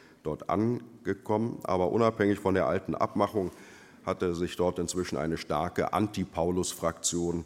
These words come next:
gebildet. Sie hatten sich radikalisiert und waren zu Feinden des Paulus geworden und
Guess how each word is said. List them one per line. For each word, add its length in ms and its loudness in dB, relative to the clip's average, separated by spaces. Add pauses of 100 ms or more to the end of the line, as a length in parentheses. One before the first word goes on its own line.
(460)
gebildet. 580 2
Sie 160 -2
hatten 280 -2
sich 220 -4
radikalisiert 840 -2
und 140 -2
waren 180 0
zu 160 -8 (240)
Feinden 520 4
des 180 2
Paulus 400 2
geworden 480 2
und 200 -2